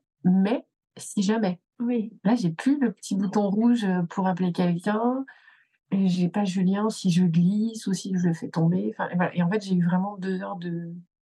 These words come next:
Speaker 1: grosse panique où je pense que en deux heures, j'ai pleuré une heure cinquante.
Speaker 2: Ah oui. Ouais, la pression de te dire, « Ça y est, il est, je suis toute seule, je dois
Speaker 1: Ouais.
Speaker 2: gérer. »
Speaker 1: Et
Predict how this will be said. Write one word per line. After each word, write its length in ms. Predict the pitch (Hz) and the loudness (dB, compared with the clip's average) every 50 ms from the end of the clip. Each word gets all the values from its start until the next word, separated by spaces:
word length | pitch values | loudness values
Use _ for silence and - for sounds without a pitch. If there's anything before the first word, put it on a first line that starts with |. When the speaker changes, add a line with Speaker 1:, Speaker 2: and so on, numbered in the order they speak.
| _ _ 190 | _ _ 0
Speaker 1:
grosse 400 | 180 185 175 220 254 254 - - | 0 2 2 0 -2 -2 -2 -4
panique 480 | 214 196 185 190 196 - - - _ _ _ _ _ _ _ _ _ _ _ _ _ _ | -2 0 0 0 -2 -6 -14 -20 _ _ _ _ _ _ _ _ _ _ _ _ _ _
où 140 | 185 185 165 | 0 2 4
je 80 | 180 | 4
pense 300 | 170 165 185 185 202 - | 2 2 0 -2 -4 -4
que 220 | - - 165 160 165 - | -2 -2 -2 -2 -2 -4
en 160 | - 190 180 175 | -2 0 0 2
deux 220 | 180 185 175 185 | 2 2 0 0
heures, 100 | 202 196 | -2 -2
j'ai 140 | 175 180 170 | -2 -2 -4
pleuré 300 | - - 180 170 180 - - | -2 -2 0 0 0 2 2
une 140 | 190 175 | 2 2
heure 140 | 175 165 - | 2 0 -2
cinquante. 500 | - - 170 165 - - - 240 - - _ - - - - _ _ _ _ _ _ - | -6 -6 -6 -4 -2 -2 -4 -4 -6 -8 _ -20 -20 -20 -20 _ _ _ _ _ _ -4
Speaker 2:
Ah 140 | 262 247 240 | -2 -2 0
oui. 280 | 247 233 220 208 - - _ _ _ | 0 0 0 -2 -4 -8 _ _ _
Ouais, 100 | 240 247 | 0 0
la 140 | 233 196 196 | 2 0 0
pression 400 | 202 - 247 240 226 - - 269 262 262 | -2 -2 -2 -2 -2 -2 -2 2 2 2
de 60 | 254 | 4
te 100 | 262 247 226 | 4 2 2
dire, « 200 | 208 240 254 254 - | 2 0 0 0 0
Ça 100 | 240 220 | -2 0
y 100 | 214 226 | 2 2
est, 200 | 240 254 247 226 | 2 2 2 0
il 100 | 214 214 | 2 2
est, 240 | 208 208 208 202 202 | 4 4 4 2 0
je 60 | - | -2
suis 120 | - 202 | -6 -6
toute 180 | 202 247 233 202 _ | -4 -4 -4 -2 _
seule, 240 | 233 240 247 247 247 | 0 0 0 0 -2
je 60 | 226 208 | -2 0
dois 160 | 220 220 220 214 190 | 0 0 2 2 2
Speaker 1:
Ouais. 140 | 208 208 214 | 2 2 2
Speaker 2:
gérer. » 400 | 214 220 226 233 247 254 247 - _ _ - | 2 2 0 0 -2 -2 -4 -8 _ _ -2
Speaker 1:
Et 180 | 220 214 - | -2 -2 -2